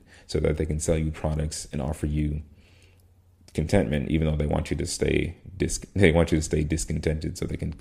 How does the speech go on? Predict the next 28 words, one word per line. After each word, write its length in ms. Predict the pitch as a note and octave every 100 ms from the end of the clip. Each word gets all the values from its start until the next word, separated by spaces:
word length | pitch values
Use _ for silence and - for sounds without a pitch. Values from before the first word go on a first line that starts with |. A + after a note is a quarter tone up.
| - -
continue 400 | D#2+ - E2 D#2
offering, 600 | D#2+ D#2 D#2+ D#2 D2 -
offering 400 | - D#2+ D#2 D2+
you 120 | D2+ D2
more 220 | C#2+ D2+
products. 560 | - C#2 - - - - - - - - - - -
So 440 | - D#2 D2+ - -
we 140 | - D#2
have 140 | E2
to 100 | -
be 100 | D#2+
careful 640 | D2+ - F2+ - D2 D#2+ D#2+
and 400 | D#2 - D2+ D2+
be 140 | D#2 D#2
mindful 560 | D#2 D#2+ E2 E2 D#2+ D#2
that 180 | D#2 D#2
we 180 | D#2
are 120 | D#2 D#2
being 360 | D2+ D#2+ D#2
sold 540 | D#2 D#2 D#2+ E2 E2 - _ _ _
a 100 | -
lie, 460 | D#2+ A2+ - - - - _ _ _ _
'cause 200 | - D#2 - _ _ _ _ - - -
contentment 600 | - D#2 - E2+ D#2+ C#2
comes 280 | - D#2+ D#2 -
only 300 | E2 F2 F2
within 340 | E2 D#2 D#2+ D#2
Christ. 540 | - G2 D#2 D#2 -